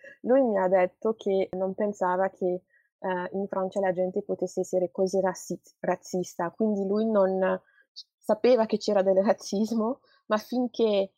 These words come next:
tra virgolette, non l'avesse provato sulla propria pelle con i figli, cioè, per lui non era una cosa così grave. Quindi penso che questo sia anche un,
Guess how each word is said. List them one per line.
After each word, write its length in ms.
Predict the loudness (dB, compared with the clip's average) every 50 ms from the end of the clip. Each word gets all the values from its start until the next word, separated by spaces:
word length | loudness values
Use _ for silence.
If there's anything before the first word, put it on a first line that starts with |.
| _
tra 200 | -6 -4 -2 -2
virgolette, 500 | 0 -2 -2 -2 0 0 0 0 -2 -2
non 140 | -4 -2 0
l'avesse 300 | 2 2 0 2 0 -2
provato 480 | -2 0 -2 0 0 0 -2 -2 -4 -8
sulla 260 | -8 -4 -4 -4 -4
propria 320 | -2 -2 -4 -2 -2 -2
pelle 240 | -2 -2 -2 -2 -2 0
con 220 | 0 0 0 0
i 60 | -4
figli, 600 | -6 -6 -6 -6 -4 -4 -4 -4 -4 -4 -4 -4 -6 _ _ _ _ _ _ _ _
cioè, 280 | -4 0 2 2 2 2
per 180 | 2 2 2 2
lui 420 | 2 -2 0 0 0 -2 -2 -2
non 200 | -2 -4 -2 -2
era 200 | 0 0 0 0
una 240 | 0 -2 -2 -4 -6
cosa 440 | -2 0 2 2 2 2 0 -2 -2
così 300 | -2 -2 -4 -2 -2 -4
grave. 600 | 0 2 2 2 2 0 -2 -4 -4 -4 -4 -6 _ _ _
Quindi 300 | -6 -4 -4 -2 -4 -2
penso 280 | -2 -2 -2 -2 -4
che 220 | -6 -4 -6 -6 -6 _ _ -20 -20 -20 _ _
questo 280 | -6 -4 -4 -4 -6
sia 160 | -6 -4 -6
anche 220 | -6 -6 -6 -4 -4
un, 520 | -4 -4 -2 -2 -2 -2 -2 -2 -4 -4